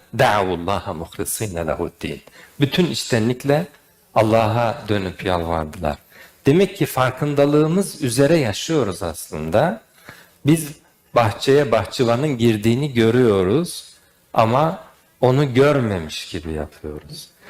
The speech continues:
Biz hayatın sahibini hayatın içerisinde yaşarken biliyoruz, farkına varıyoruz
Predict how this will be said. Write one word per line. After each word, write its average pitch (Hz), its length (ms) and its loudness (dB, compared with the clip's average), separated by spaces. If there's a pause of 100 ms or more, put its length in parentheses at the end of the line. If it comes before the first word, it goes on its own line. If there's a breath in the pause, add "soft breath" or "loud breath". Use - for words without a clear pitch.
(180 loud breath)
Biz 156 180 2
hayatın 135 460 0
sahibini 120 640 0
hayatın 107 580 0
içerisinde 101 640 -2
yaşarken 101 680 -2 (960 soft breath)
biliyoruz, 160 680 2
farkına 107 600 -2
varıyoruz 123 840 0